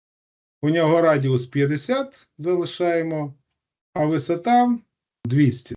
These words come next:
Кількість сегментів тут двадцять. Можна залишити. А модифікатор Freeform Deformers ми оберемо F F D циліндр.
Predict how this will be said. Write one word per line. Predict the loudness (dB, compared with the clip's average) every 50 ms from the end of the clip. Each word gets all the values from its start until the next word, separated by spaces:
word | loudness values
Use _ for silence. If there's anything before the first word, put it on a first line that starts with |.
| -16 _ -2
Кількість | -2 -2 0 0 0 0 0 2
сегментів | 0 0 0 2 2 4 4 4 4 2 -2 -2
тут | 0 0 0 0 0 0 -2
двадцять. | -2 0 2 4 4 2 2 0 -4 -10 -12 -12 -12 -10 -10
Можна | -8 -8 -8 -8 -6 -2 0 0 0 0 -2 -4 -12 _ _ _ _
залишити. | -14 -10 -4 -2 0 0 2 0 0 -2 -4 -6 -6 -4 -6 -6 -4 -6 -8 -10 -18 _ _ _ _ _ _ _ _ _ _ _ _ _ _ _ _ _
А | 0 0 2
модифікатор | 2 0 -2 -2 -4 -4 -6 -2 2 2 2 2 2 -2 -6 -6 -10 -16 _ _ _ _ _ _ _ _ _ _ _ _ _ _
Freeform | 0 0 0 0 0 -2 -2 -2 -2 -4
Deformers | -6 -6 -4 -4 -4 -4 -4 -4 -8 -10 -14 -16 -20 -20 _ _ _ _ _ _ _ _ _ -6
ми | -4 -2 -2 -2 -4
оберемо | -6 -2 0 0 2 2 0 0 0 0 0 -2 -2 -2 -2 0 0 0 -2 -4 -6 -10 _ _ _ _ _ _ _ _ _ _ _ _ _ _ _ _ _ _ _ _ _
F | 2 2 2 2
F | -2 -4 -4 -2
D | -2 -2 -2 -2
циліндр. | -4 -8 -8 -6 -4 -2 0 0 0 -2 -2 -6 -10